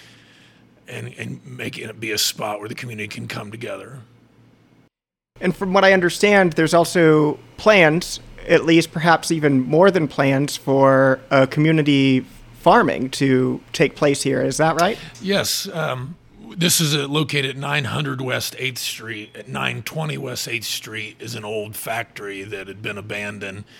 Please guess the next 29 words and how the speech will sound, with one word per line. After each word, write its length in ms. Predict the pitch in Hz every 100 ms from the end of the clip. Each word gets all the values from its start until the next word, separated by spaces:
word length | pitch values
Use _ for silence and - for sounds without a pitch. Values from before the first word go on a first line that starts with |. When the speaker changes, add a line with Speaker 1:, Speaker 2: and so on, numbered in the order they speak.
| - - - - - _ _ _
Speaker 1:
um, 240 | 135 139
called 220 | - 113 107
the 60 |
Plank 320 | 87 127 117
Brothers. 500 | 107 101 92 95 - -
And 180 | 120 117
it 100 | 101
was 140 | 113
actually 320 | 120 120 - 110
founded 380 | 127 117 113
originally 320 | 110 113 107 113
by 200 | 107 110
the 80 |
Plank 380 | 107 120 101 101
Brothers 600 | 117 101 95 92 104 - 131
here, 380 | 120 104 107 110 -
um, 380 | - 98 117 - 104
who 340 | 127 123 117 _ 107
came 200 | 98 127
to 60 | 113
Muncie 340 | 117 110 110
from 200 | 104 110
Russia. 440 | 107 110 117 - 110 123
They 80 |
were 100 | 104
Jewish 340 | 110 113 107 104
immigrants 360 | 107 107 107
from 180 | - 101
Russia. 560 | 104 104 - 101 104